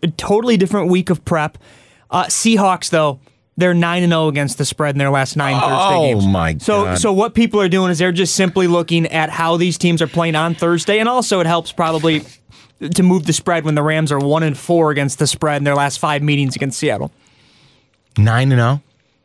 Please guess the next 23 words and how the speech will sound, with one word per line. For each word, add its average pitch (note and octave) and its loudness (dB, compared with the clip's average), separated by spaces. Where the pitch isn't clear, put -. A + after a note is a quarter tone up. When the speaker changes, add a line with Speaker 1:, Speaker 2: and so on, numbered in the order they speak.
Speaker 1:
Uh, F#3 2
yeah, G3 2
nine. E3+ 0
They've F3+ 2
Speaker 2:
Nine C3 2
and A2 0
oh. D2 -4
Speaker 1:
They, F#3+ 2
yeah, G3 2
they F3+ 2
haven't F#3+ 0
lost F#3 0
against F#3 0
the E3+ 2
spread, A3 -2
that D3 0
is, D3 0
in E3+ 0
their D#3+ 2
last D#3+ -2
nine D#3+ -2
Thursday C#3+ -2
games. B2+ -8